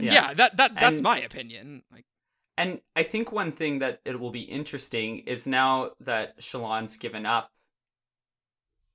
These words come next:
Speaker 1: Kaladin or this attraction to him, is if that was serving as some sort of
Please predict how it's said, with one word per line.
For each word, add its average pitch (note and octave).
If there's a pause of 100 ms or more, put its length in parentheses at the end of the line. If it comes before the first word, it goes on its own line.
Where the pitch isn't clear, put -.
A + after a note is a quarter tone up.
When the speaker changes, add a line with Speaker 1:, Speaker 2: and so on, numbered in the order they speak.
(160)
Speaker 1:
Kaladin G#2+
or A2
this A2
attraction G#2+
to G#2+
him, G#2+
is -
if B2+
that A#2
was B2
serving A2+
as A2
some G#2
sort A2
of G#2